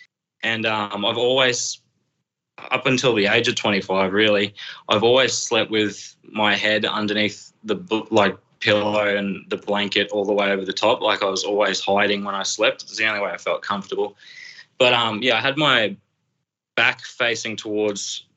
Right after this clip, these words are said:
the bedroom door. So I was sleeping at night and curled up on my side, and I felt a big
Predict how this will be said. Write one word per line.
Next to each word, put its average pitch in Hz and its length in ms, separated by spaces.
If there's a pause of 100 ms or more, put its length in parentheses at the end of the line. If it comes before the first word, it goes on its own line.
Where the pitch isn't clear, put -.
the 95 560
bedroom 101 420
door. 98 540 (760)
So 107 200
I - 40
was 101 160
sleeping 127 360
at 120 100
night 107 360
and 101 460 (300)
curled 113 240
up 104 180
on 104 80
my 101 140
side, 101 420
and 101 80
I 101 100
felt 104 400
a 101 60
big 98 280